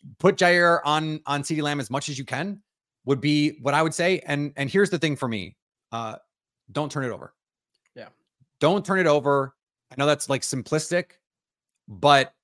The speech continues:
Speaker 1: the Cowboys, I believe in all five of their losses, lost the turnover battle in all those games.
Speaker 2: Mm-hmm.
Speaker 1: And so you can't, if you wanna win the turnover battle, it's really hard to do that if you have giveaways.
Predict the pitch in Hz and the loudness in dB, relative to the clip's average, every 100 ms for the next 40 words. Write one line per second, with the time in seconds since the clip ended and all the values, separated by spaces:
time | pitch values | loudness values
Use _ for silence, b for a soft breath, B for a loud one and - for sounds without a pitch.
0 | _ 123 131 160 165 170 165 - 131 131 | _ -12 -8 0 2 2 0 0 -2 0
1 | 131 180 170 139 135 147 143 139 131 113 | 0 0 0 0 0 0 0 0 -2 -2
2 | 123 117 123 - 143 143 - _ _ _ | -4 -4 -6 -4 -4 -6 -12 _ _ _
3 | _ _ _ 120 131 - 120 123 110 104 | _ _ _ 0 0 0 -6 -6 -4 -4
4 | 104 101 101 92 92 104 85 104 92 _ | -4 -4 -6 -8 -8 -12 -14 -16 -18 _
5 | _ _ _ _ _ _ 131 117 143 131 | _ _ _ _ _ _ -6 0 6 8
6 | 131 127 123 123 123 196 - - 165 151 | 8 4 0 -6 -4 -4 -4 -2 0 0
7 | - _ _ _ _ - - 151 143 120 | -4 _ _ _ _ -12 -6 -2 -2 0
8 | 143 127 135 127 107 101 104 101 - - | -2 -2 -4 -4 -2 -2 -2 -4 -8 -6
9 | 127 117 117 90 104 104 95 104 104 85 | -4 -2 -4 -6 -4 -4 -4 -6 -8 -8
10 | - 73 60 - | -12 -12 -12 -16